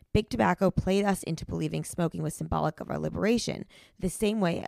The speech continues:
alcohol interests later played us into believing our drinking symbolized this too. The type of marketing that sold the cigarette to us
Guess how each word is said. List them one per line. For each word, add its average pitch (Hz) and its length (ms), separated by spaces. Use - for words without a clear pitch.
alcohol 180 380
interests 156 400
later 170 200
played 156 300
us 151 200
into - 180
believing 151 380
our - 120
drinking 156 460
symbolized 147 480
this - 180
too. - 200
The - 80
type 196 200
of 277 100
marketing 175 440
that 156 120
sold 165 280
the 180 100
cigarette 175 420
to 165 160
us 156 340